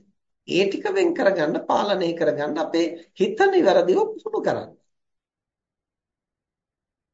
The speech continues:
ඒ නිසා චක්කු විඤ්ඤාණ, සෝත විඤ්ඤාණ ආදී කර්ම විපාකයෙන් ඇති වෙච්ච පමණින් සියල්ල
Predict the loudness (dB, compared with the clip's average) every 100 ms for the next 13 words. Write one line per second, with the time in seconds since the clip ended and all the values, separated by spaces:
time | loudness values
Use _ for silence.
0 | _ _ _ _ _ -12 -10 -8 -6 -6
1 | -4 -6 -4 -2 0 0 0 0 -2 -4
2 | -4 -4 -2 -2 -2 -2 -2 0 -2 -4
3 | -6 -6 -8 0 0 2 0 0 -2 0
4 | 0 0 -4 -6 -8 -6 -2 2 2 2
5 | -6 _ _ _ _ _ 0 4 4 4
6 | 2